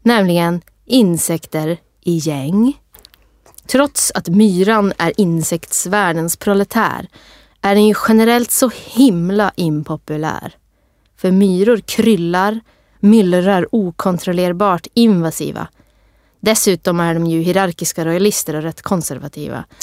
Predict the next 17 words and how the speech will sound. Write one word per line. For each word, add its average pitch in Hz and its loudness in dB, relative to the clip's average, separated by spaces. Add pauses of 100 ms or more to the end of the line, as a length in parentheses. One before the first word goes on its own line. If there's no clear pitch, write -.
(360)
Och 214 4
myllret, 214 4
det 196 -2
skenbara 208 2
kaoset 240 -2
som 180 2
ju 170 0
är 170 0
deras 165 0
grej, 202 0 (400)
frammanar 180 2
en 175 2
Lovecraftiansk 202 0
kosmisk - -2
fasa 196 -2 (460)
i 208 4
mig. 165 -2